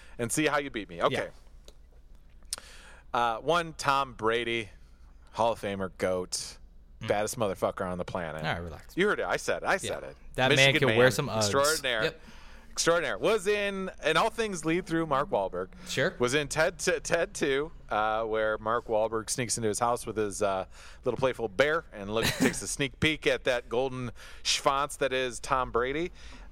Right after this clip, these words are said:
Speaker 1: Uh, Tom, so, so then Mark Wahlberg was in Deepwater Horizon with Kate Hudson.
Speaker 2: Mm-hmm.
Speaker 1: Kate Hudson was in, uh, I'd say underrated. I'm gonna go with underrated on two hundred Cigarettes with one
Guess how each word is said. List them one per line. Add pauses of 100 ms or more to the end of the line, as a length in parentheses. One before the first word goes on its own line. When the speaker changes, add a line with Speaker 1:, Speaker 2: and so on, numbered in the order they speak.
(100)
Speaker 1:
Uh, (240)
Tom, (480)
so,
so
then
Mark
Wahlberg
was
in (220)
Deepwater
Horizon
with
Kate
Hudson. (540)
Speaker 2:
Mm-hmm.
Speaker 1:
Kate
Hudson
was
in,
uh, (100)
I'd
say
underrated.
I'm
gonna
go
with
underrated
on
two
hundred
Cigarettes (600)
with
one